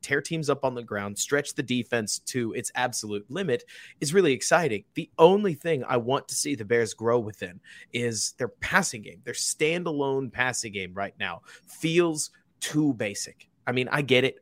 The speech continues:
Late game scenarios, you want to see that talent rise to the top. But whether it's nobody getting open or what I'm seeing all, or on All twenty-two, Jonathan,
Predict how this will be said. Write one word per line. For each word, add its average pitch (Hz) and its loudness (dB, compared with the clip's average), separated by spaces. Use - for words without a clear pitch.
Late 135 2
game 131 2
scenarios, 117 0
you 113 -6
want 113 -4
to 117 -4
see 117 -6
that 117 -2
talent 113 -6
rise 104 -2
to - -18
the - -20
top. 120 0
But 131 4
whether 175 6
it's - -2
nobody 143 0
getting 131 0
open 127 0
or 120 0
what 110 -2
I'm 147 4
seeing 143 -6
all, 127 -2
or 120 0
on 117 -4
All 123 -2
twenty-two, 120 -2
Jonathan, 113 -2